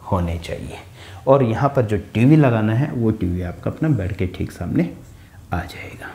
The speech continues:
एक बात का ध्यान रखना है, किसी भी कीमत पर नॉर्थ ईस्ट वॉल पर यहाँ पर आपने अलमीरा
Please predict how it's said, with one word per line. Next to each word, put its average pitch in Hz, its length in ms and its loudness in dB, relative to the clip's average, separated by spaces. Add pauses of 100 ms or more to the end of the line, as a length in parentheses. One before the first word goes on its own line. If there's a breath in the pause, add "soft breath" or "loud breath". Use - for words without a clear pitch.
(340)
एक 139 180 6
बात 170 180 0
का 123 80 2
ध्यान 98 260 -4
रखना 95 240 -2
है, 127 120 -4 (300 loud breath)
किसी 156 320 6
भी 208 200 6
कीमत 127 380 4
पर - 280 2 (260 loud breath)
नॉर्थ 110 320 4
ईस्ट 113 200 4
वॉल 87 160 2
पर 90 220 -4 (360)
यहाँ 107 400 4
पर - 320 -2
आपने 90 400 -2 (460)
अलमीरा 92 720 0